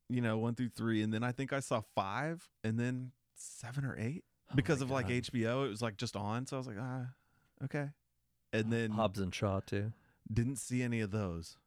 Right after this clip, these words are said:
Speaker 2: I would be more inclined to watch those
Speaker 1: They
Speaker 2: because they have more stay them.
Speaker 1: didn't see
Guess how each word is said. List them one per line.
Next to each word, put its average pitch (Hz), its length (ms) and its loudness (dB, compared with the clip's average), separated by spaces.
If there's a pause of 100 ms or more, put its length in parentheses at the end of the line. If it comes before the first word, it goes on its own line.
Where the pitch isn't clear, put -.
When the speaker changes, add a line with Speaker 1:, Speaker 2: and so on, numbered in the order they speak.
Speaker 2:
I 127 60 12
would 151 100 8
be 156 80 8
more 135 240 6
inclined 127 300 0
to 127 40 4
watch 127 240 2
those 135 300 -4
Speaker 1:
They 104 160 2
Speaker 2:
because 147 360 6
they 120 120 4
have 135 140 6
more 123 140 2
stay 123 280 2
them. 107 280 -4
Speaker 1:
didn't 104 280 -2
see 104 500 -2